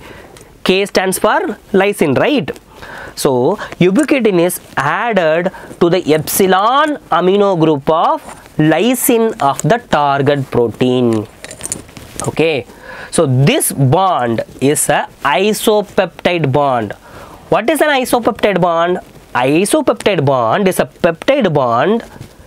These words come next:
between non-alpha or non-alpha carboxyl group.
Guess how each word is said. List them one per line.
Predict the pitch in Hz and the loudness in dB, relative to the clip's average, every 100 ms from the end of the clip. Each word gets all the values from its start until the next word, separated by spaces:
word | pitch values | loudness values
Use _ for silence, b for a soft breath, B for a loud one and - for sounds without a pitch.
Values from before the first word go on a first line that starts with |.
| B B 139 | B B 0
between | 151 147 151 127 160 B B B - | 2 2 2 2 0 B B B -2
non-alpha | 143 143 185 247 277 262 - - - - 139 151 180 190 - - 190 170 185 185 - - - - - - B B - | 2 2 2 0 -2 -6 -12 -20 -20 -4 0 0 0 -2 -4 -4 0 0 0 -4 -12 -20 -20 -20 -20 -20 B B -4
or | 135 196 269 - - | 0 0 -2 -8 -8
non-alpha | 127 143 160 196 254 247 - 147 160 170 - 196 196 - | -2 0 2 0 -2 -6 -6 -2 0 -2 -2 0 0 -2
carboxyl | 175 170 170 160 - 120 | -2 0 0 -2 0 -2
group. | 104 92 | -2 -6